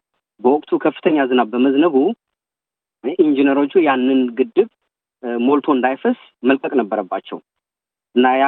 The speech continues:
የለቀቁት ውሃ ከግድቡ በፍለድ ጌት በሚባል ወይም ደግሞ ውሃውን ማስተንፈሻ በሚባለው በዛ የለቀቁት ወደ ስምንት ሺህ ኪዩቢክ ሜትር ፐር ሰከንድ የሚሆን ውሃ ነው የተለቀቀው። ያ ብሪዝበን ውስጥ የነበረውን ፍለድ በጣም አጥለቅልቆታል።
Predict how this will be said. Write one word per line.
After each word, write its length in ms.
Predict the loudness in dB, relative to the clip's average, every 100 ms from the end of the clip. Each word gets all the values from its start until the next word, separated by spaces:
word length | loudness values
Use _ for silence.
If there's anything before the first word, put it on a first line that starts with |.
| 2
የለቀቁት 560 | 0 0 -2 -4 -8 -4
ውሃ 200 | -2 0 0 -2 _ _
ከግድቡ 400 | -4 0 2 2 2 0 _ _ _ -2
በፍለድ 800 | 0 2 2 0 -2 0 0 2
ጌት 180 | 0 0
በሚባል 460 | -2 -2 0 0
ወይም 220 | 2 0 0
ደግሞ 200 | -2 -2 -4 -6 _ _ -2
ውሃውን 420 | 0 0 0 -2 -2
ማስተንፈሻ 480 | -2 -4 -4 -10 -10 -10
በሚባለው 520 | -4 -2 -2 -2 -2
በዛ 180 | -2 -2
የለቀቁት 480 | 0 0 -2 -4 -2
ወደ 180 | 0 2 2 0 -4 _ _ _ 0
ስምንት 260 | 2 0 -2
ሺህ 300 | -4 0 2 2 0 -4 -2
ኪዩቢክ 320 | 0 0 0
ሜትር 260 | 0 0 -6
ፐር 160 | -12
ሰከንድ 300 | -10 -4 -2
የሚሆን 340 | 0 0 0 -2
ውሃ 140 | -2
ነው 140 | -2 -2
የተለቀቀው። 500 | -4 -6 -4 -2 -2 -4 _ _ _ -2
ያ 120 | 0 0 -4 _ -18
ብሪዝበን 420 | -4 -2 0 2 2
ውስጥ 160 | 0 -2
የነበረውን 580 | 0 0 -2 -2 0 0 0 -2 -4 -6
ፍለድ 280 | -2 0 0
በጣም 320 | -6 -2 0 0
አጥለቅልቆታል። 600 | 0 -2 -4 -6 -6